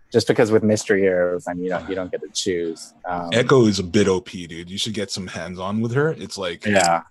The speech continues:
Speaker 2: her alt is absolute game changer. Because
Speaker 1: Yeah,
Speaker 2: do you know
Speaker 1: 'cause
Speaker 2: what
Speaker 1: it
Speaker 2: it is?
Speaker 1: char-, yeah, yeah. Um, so yeah, you, uh, clone any, any of the enemy characters, and then
Speaker 2: Yeah.
Speaker 1: but then as you play, yeah, like, the, the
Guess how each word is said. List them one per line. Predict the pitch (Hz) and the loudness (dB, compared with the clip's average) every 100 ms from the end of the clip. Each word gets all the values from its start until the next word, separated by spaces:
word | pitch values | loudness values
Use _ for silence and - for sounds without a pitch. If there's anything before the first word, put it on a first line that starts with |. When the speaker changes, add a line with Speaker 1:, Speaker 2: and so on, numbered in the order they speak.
| _ _ _ _ _ | _ _ _ _ _
Speaker 2:
her | - 156 | 0 0
alt | - 104 160 - - | 0 -2 -2 -4 -12
is | 110 98 90 85 - - | -8 -6 -8 -12 -14 -6
absolute | 104 107 117 98 | -4 -4 -6 -6
game | 90 90 | -6 -8
changer. | - 82 76 69 - _ _ _ _ - | -8 -8 -10 -12 -16 _ _ _ _ 4
Because | 113 | 8
Speaker 1:
Yeah, | 131 135 117 | 8 8 6
Speaker 2:
do | 117 | 6
you | 127 | 6
know | |
Speaker 1:
'cause | 123 | 6
Speaker 2:
what | 113 | 6
Speaker 1:
it | |
Speaker 2:
it | |
is? | 107 | 6
Speaker 1:
char-, | 143 160 - | 6 6 6
yeah, | 135 113 98 | 8 8 8
yeah. | 98 95 92 - | 8 8 6 4
Um, | 101 95 85 - | 2 0 -6 -4
so | - | 2
yeah, | 104 104 104 | 6 6 6
you, | 90 90 87 - | 4 0 -2 2
uh, | 92 87 90 | 4 4 2
clone | - 117 117 120 113 107 - _ - | 2 6 6 6 4 2 -4 _ -6
any, | 104 104 98 _ 98 | 0 0 -2 _ -4
any | 98 | 0
of | 95 | 2
the | 90 | 2
enemy | 98 95 92 | 2 0 0
characters, | 101 92 87 90 87 - 95 | 4 2 4 0 0 -4 -8
and | 92 | -4
then | 90 90 | -2 0
Speaker 2:
Yeah. | 95 101 - - - _ _ _ | 2 2 0 -12 -20 _ _ _
Speaker 1:
but | 127 | 2
then | 139 131 | 6 6
as | 127 117 | 6 6
you | 104 | 4
play, | - 123 107 | 6 8 8
yeah, | 104 95 | 8 6
like, | 90 - | 4 0
the, | - 90 87 85 _ _ _ | 2 4 4 0 _ _ _
the | 92 82 50 | 2 4 2